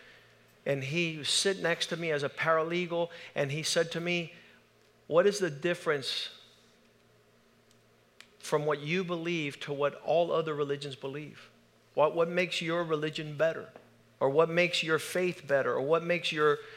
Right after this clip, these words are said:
your seeking God better?" And, and that's a very important question, 'cause, 'cause it'll set the standard right here. And I said, um, "The single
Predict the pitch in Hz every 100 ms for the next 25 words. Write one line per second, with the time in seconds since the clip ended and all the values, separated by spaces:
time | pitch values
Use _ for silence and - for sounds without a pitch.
0 | - - 143 151 143 127 131 - - 190
1 | 196 185 151 156 160 151 165 156 131 -
2 | - - 151 139 160 185 196 185 160 175
3 | 185 170 - 175 160 156 - 156 - 139
4 | - - - - 170 151 - - - 170
5 | 156 170 156 - - 214 214 180 - 190
6 | 190 180 156 156 160 165 170 147 - -
7 | - 147 151 156 - 170 160 - - -
8 | 147 143 147 151 - - - - 202 208
9 | 208 208 208 214